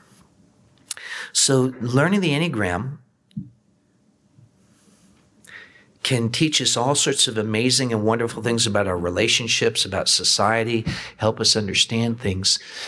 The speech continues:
But my invitation to you would be to always, first and foremost, use it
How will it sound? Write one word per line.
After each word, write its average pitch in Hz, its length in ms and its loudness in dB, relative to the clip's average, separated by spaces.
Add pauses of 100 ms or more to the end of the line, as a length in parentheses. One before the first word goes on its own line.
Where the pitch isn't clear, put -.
(280)
But 113 180 0
my 113 240 4
invitation 135 880 2
to 120 160 2
you 110 260 2
would 110 300 2
be 104 240 4
to - 300 0
always, 135 520 4
first - 460 0
and 104 180 0
foremost, 127 840 2
use 117 360 4
it 92 200 2